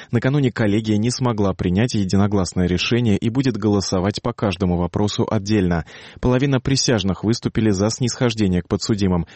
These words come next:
половина против. Коллегия совещается со вторника. Она должна ответить на двадцать шесть вопросов суда. Главный из них: виновен ли в убийстве оппозиционера бывший боец батальона «Север» М В Д Чечни Заур Дадаев? Именно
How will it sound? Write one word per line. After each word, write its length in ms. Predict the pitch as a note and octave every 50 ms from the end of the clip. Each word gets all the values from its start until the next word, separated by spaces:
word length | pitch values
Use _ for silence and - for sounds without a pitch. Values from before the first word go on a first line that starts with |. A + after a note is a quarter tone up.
| - -
половина 500 | - G2 F2+ F2 E2+ G2 G#2 A2 G#2 - _
против. 480 | - - A2+ G#2 - - F2+ E2+ - - - - - -
Коллегия 400 | - - C3 D3 D#3 C3 B2+ A2+
совещается 720 | - - - G2+ F#2+ F#2 - - A2 G#2 G2 - - G2+ F#2+
со 160 | - - G#2+
вторника. 640 | - - - C3+ A2+ G2 F2+ E2+ - - E2+ D#2+ -
Она 180 | - G2 F#2+ F#2
должна 300 | F2+ F2+ E2+ F#2 F#2+ F2+
ответить 400 | F2 - F#2+ G#2 - - - -
на 140 | G#2 F#2+ E2+
двадцать 400 | F2+ F#2+ A#2+ - - C#3+ B2 -
шесть 300 | - G#2+ F#2+ - - G2
вопросов 500 | G#2 G2+ - - F2+ F2 - - F2+ -
суда. 400 | - - G#2 F#2+ G2 F2 D#2+ - - - - - -
Главный 380 | A2+ A2 G#2 F#2 F2 F#2+ F#2+
из 80 | F#2+ F2+
них: 240 | F#2+ F#2 E2+ - - -
виновен 440 | G2 A2 B2 A#2 A2 F#2+ G2 F#2
ли 100 | F#2 F2+
в 80 | E2+ F#2
убийстве 400 | F#2+ F2 F#2+ F2+ - - G2 F#2
оппозиционера 680 | E2+ - F#2 F2+ F#2 - - G#2 F#2+ F#2 G2 B2+ C3+ C#3
бывший 400 | A#2 G#2 A#2 C3 - - C3 A#2
боец 360 | F#2+ G2+ F#2 F2+ G2+ - -
батальона 600 | - G2+ F#2+ - G2+ F#2 F2+ F2+ F#2 F2 F2 F2
«Север» 340 | - - - F#2+ F2 F2+ -
М 140 | - - G2
В 140 | F#2 G2 F2+
Д 100 | F2 F2+
Чечни 460 | E2+ - F#2+ E2+ - - A2 A#2 -
Заур 420 | - A#2 A2 G#2+ G#2 G2 F#2 F2+ F2
Дадаев? 540 | G2 F#2+ F2 F#2+ F#2+ F2+ F2 E2 - - - - - - - -
Именно 320 | A#2+ A#2 A2 A2 G#2+ G#2+